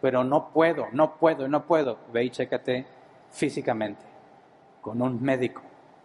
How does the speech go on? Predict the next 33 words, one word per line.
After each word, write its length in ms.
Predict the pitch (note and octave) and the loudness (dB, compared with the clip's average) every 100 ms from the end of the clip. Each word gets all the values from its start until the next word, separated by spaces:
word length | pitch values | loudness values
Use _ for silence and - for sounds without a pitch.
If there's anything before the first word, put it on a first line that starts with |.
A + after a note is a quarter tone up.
| _ | _
y 80 | C3 | -4
que 120 | C3+ | 0
evalúe 420 | A2 G#2 A2+ D#3 E3 | 0 0 2 2 2
si 140 | C#3+ | 0
hay 120 | C3 | 0
algo 180 | C3 C3 | 0 -2
en 80 | B2 | -6
tu 120 | B2 | -4
cuerpo 320 | D3 D3 C#3+ | -2 -2 -4
que 60 | B2 | -8
está 200 | - G#2+ | -6 -4
mal. 220 | G#2+ F#2+ - - - - _ _ _ _ _ _ _ _ _ _ _ _ | -2 -4 -10 -20 -20 -20 _ _ _ _ _ _ _ _ _ _ _ _
No 80 | B2+ | 0
hay 80 | D3 | 2
nada 300 | D#3+ E3 F3 | 2 2 2
que 80 | D3 | 0
indique 240 | C3+ D3+ | 0 -2
que 80 | C#3+ | -2
estás 260 | - C#3+ C#3 | 0 0 2
mal, 340 | D#3 E3+ F#3+ - - - - | 2 2 -2 -12 -20 -18 -8
entonces 480 | B2 A#2+ G#2+ B2 - | -6 -4 -4 -6 -6
esfuérzate, 720 | G#2+ - D3+ D#3 E3 - E3 | -8 -2 0 0 -2 -2 -4
domina 600 | B2 A2+ G#2+ C3+ E3 F#3 - | -2 -2 0 0 2 0 -2
tu 140 | C#3+ | -2
carne 420 | F3 F3+ G3+ B3 - - - - _ _ | 0 0 -2 -8 -10 -18 -20 -20 _ _
y 260 | D3 C3+ B2 | -2 -2 0
gózate 640 | C#3+ F3+ - - D#3+ - | 2 4 2 0 -4 -2
en 100 | A#2+ | -4
el 100 | A#2 | -6
Señor. 380 | - A2+ B2 B2 - - - _ _ _ _ _ _ _ _ _ _ _ _ _ _ _ _ | -8 -6 -4 -6 -10 -20 -20 _ _ _ _ _ _ _ _ _ _ _ _ _ _ _ _
Gózate, 600 | C#3 D3 E3 D3 - G2 - - - | -2 2 2 -2 -8 -10 -14 -20 -4
aunque 320 | A#2 A#2 A#2+ | -2 0 0
duela, 400 | A2+ B2 A#2+ F#2+ | 2 2 0 -4